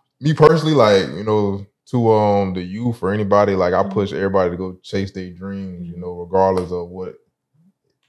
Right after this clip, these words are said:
Speaker 1: it might have to take or what the case may be, because
Speaker 2: Yeah.
Speaker 1: certain things in life are easy to do.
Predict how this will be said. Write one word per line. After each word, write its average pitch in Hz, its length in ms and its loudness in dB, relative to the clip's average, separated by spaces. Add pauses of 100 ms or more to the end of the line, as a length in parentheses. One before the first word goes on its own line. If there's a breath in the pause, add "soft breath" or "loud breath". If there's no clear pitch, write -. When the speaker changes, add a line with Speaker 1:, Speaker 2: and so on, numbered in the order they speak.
Speaker 1:
it 92 140 -18
might 92 380 -8 (300)
have 92 200 -4
to - 80 -18
take 101 420 -14
or 82 140 -8
what 87 140 -2
the 87 60 -10
case 95 280 -16
may 82 140 -16
be, 90 200 -16
because 80 560 -16
Speaker 2:
Yeah. 185 220 -20 (720)
Speaker 1:
certain 139 340 2
things 131 260 0
in 127 120 2
life 131 240 4
are 92 240 0
easy 98 300 -8
to 98 140 -16
do. 92 240 -14